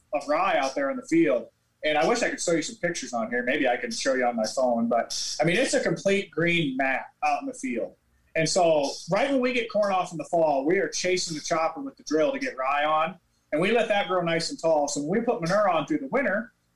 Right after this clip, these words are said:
um, that rye, before we put manure on, is six, eight inches tall or more. And so that carries our wheel traffic. It prevents, it helps us with compaction. It's holding the manure back. And then next, in the spring, what I'll do is, uh, we'll, we'll terminate that with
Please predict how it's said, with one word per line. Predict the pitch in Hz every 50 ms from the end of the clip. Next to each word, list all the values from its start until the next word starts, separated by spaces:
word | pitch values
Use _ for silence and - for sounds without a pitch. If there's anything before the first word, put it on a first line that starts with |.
| -
um, | 160 165 165 156 151 139 127 127
that | 165 175 - - 160
rye, | 175 202 233 254 254 196 165 156
before | 151 - 190 208 202
we | 190 -
put | 220 214 -
manure | 156 156 175 220 220
on, | 175 151 139 139 139
is | 135 127 123 - - - _ _
six, | - - - 202 - -
eight | 190 180 175
inches | 170 165 170 262 - - -
tall | 175 170 165 151 139
or | 127 117
more. | 113 113 104 92 90 - - _ _ _ _ _ _ _ _ _ -
And | 165 165 156
so | - - 190 170 160 156 147 143 139 -
that | 170 196 208 202 -
carries | 208 208 190 170 156
our | 147 139 139
wheel | 175 214 226 220
traffic. | 220 - 214 202 208 202 202 202 196 190 - -
It | 147 -
prevents, | - 151 160 165 160 156 - - 147
it | 139
helps | 147 160 160 160 - 160
us | 156 156 160
with | 151 - -
compaction. | 127 - 175 180 185 185 180 - 180 180 160
It's | 143 - -
holding | 156 151 147 139 135
the | 131
manure | 143 160 180 185
back. | 180 170 175 180 175 170
And | 156 156
then | 156 156
next, | 175 185 180 - - -
in | 175 165
the | 151
spring, | 151 - - - 254 294 294 254
what | 214 185
I'll | 170 160 156
do | 156 151 147 147 151 165 175 - - _ _ _ _ _ _ -
is, | 170 170 165 165
uh, | 165 156 151 143 139
we'll, | 170 196 202 190
we'll | 196 196
terminate | - - 233 247 233 208 185 170 165 -
that | 165 160 160 160 156
with | 151 139